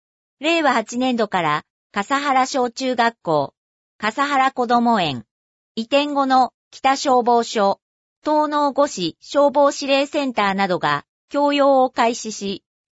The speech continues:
新しい環境でのスタートとなります。建設事業は、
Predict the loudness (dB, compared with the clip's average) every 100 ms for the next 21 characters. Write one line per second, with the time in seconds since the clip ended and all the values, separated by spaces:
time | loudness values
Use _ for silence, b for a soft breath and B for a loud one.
0 | _ -6 -2 2 0 0 -6 -4 0 0
1 | 0 0 0 0 -2 -6 -4 0 0 -2
2 | -4 -2 -4 -4 -4 -4 -8 _ _ _
3 | _ _ _ _ _ _ _ -4 -4 -6
4 | -8 -8 -6 0 2 2 0 -2